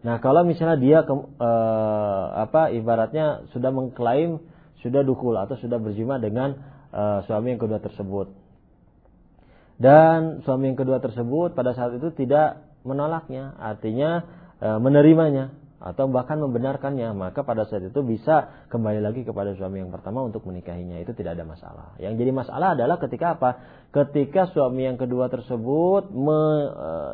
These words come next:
tidak membenarkan ucapan daripada sang istri tersebut, artinya sang istri tersebut mengklaim bahwa dirinya sudah berdukhul atau sudah berjima dengan pria tersebut, lalu sang pria menolaknya, "Saya tidak pernah berjima dengan Anda," misalnya,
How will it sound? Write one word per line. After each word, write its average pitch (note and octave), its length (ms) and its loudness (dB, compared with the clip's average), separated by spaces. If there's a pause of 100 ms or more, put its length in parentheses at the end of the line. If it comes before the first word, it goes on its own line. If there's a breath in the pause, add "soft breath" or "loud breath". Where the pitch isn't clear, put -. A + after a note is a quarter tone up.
tidak D3+ 240 2
membenarkan C#3+ 560 0
ucapan A#2+ 480 -6
daripada G#2 320 -6
sang G2+ 320 -8
istri A2 240 -8
tersebut, A#2+ 480 -6
artinya A2+ 320 -10
sang A2+ 160 -12
istri G2+ 240 -8
tersebut G#2+ 240 -10
mengklaim A#2 400 -4
bahwa G2+ 320 -4
dirinya G#2 320 -4
sudah G2+ 240 -6
berdukhul G2 480 -4
atau G#2 160 -6
sudah G2+ 320 -10 (320 loud breath)
berjima C#3+ 400 -2
dengan D#3 400 -4
pria D#3 160 0
tersebut, D#3+ 480 -6 (240)
lalu A#2 240 -6
sang C#3+ 240 -10
pria D#3 160 -4
menolaknya, D#3 560 -6
"Saya F2+ 80 -6
tidak G2+ 240 -8
pernah A2+ 240 -8
berjima C#3 320 -4
dengan A2+ 320 -4 (240 loud breath)
Anda," B2 400 2
misalnya, G2 560 -6